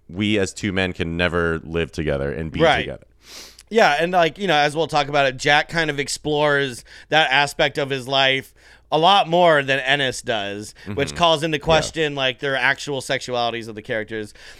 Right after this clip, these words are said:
Speaker 2: But we're not quite there yet. Also, uh, they both, like, they would exchange books about gays in the mid, or in the, you know, Old West, and, like, y-, you know,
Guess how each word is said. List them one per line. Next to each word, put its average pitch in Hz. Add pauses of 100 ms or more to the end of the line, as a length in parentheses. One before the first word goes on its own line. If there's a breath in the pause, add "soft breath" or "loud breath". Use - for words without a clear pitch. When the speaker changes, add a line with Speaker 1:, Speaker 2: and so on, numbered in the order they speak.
(140 loud breath)
Speaker 2:
But 196 (220)
we're 156
not 160
quite 151
there 143
yet. 139
Also, 185
uh, 156
they 156
both, 170
like, 151
they 160
would 160
exchange 156
books 151
about 135
gays 135
in 135
the 131
mid, 131
or 123
in 123
the, 113
you 123
know, 110
Old 131
West, 127
and, 113 (340 loud breath)
like, 127
y-, 147
you 151
know, 120